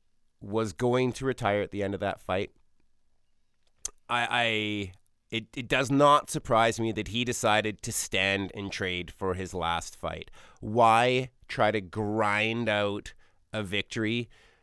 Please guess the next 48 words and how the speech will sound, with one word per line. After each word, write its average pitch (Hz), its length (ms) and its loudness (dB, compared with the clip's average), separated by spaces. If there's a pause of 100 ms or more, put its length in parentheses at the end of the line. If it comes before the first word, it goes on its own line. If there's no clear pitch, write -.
(120)
when 127 220 4
truly 131 920 2 (800)
y-, 156 100 -18 (240)
you 147 320 -6
wanna 151 300 10
give 139 420 4
the - 140 -4
best 127 320 4
performance 127 520 0
you 113 80 -6
can? 135 420 0
You 131 120 -2
wanna 127 240 6
give 127 320 0
what 113 280 2 (280)
the 120 120 -2
fans 123 580 2
wanna 110 260 2
see? 165 520 -4 (760)
So - 120 -6
that's 123 220 2
about 110 360 0
standing, 143 540 2
trading, 131 600 0 (480)
and, 113 260 0
and 117 140 0
just 127 240 0
going, 123 640 4
going 120 340 2
at 104 200 -2
it. 101 120 -12
So 113 100 -6
knowing 156 340 8
that 170 120 4
he 147 180 4
ha-, 139 160 2
he 127 140 -2
was 120 160 -2
going 160 260 6
to 147 60 2
retire, 117 400 4
I'm 113 180 0
not 131 240 2
surprised 113 420 0
that 110 100 -8
he 110 80 -4
chose 110 440 0
that 92 480 -6